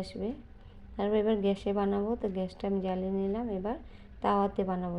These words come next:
দেখো তাওয়াটা এরকম করে বসিয়ে নিব, তাওয়াটা একটু গরম হওয়ার পরেই আমি এই যে মানে এই সেটা দেবো আমার কেকটা। তো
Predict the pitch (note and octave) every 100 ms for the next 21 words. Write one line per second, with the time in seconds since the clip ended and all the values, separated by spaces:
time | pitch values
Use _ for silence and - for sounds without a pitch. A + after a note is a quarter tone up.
0 | F3 F3 F3+ F#3 F#3 F#3 F#3+ F#3+ F#3+ G3
1 | F#3+ F#3 F3+ - F#3+ G3 A3 D#4 - -
2 | - - - G3 F#3+ G#3 G3+ G#3+ G3 F#3
3 | F#3 G3 F3+ F#3 F#3 - F#3 G3 A3 C#4+
4 | A#3 F#3 F#3+ F#3 F3+ - - - - -
5 | - - - F#3+ G3+ F#3 F#3+ G3 - -
6 | - - F3 E3+ F3 E3+ F#3 - G3+ F#3
7 | E3+ F3 F3+ F3 F3 F#3 - - - G3
8 | - - - F#3+ - - - - - -
9 | - -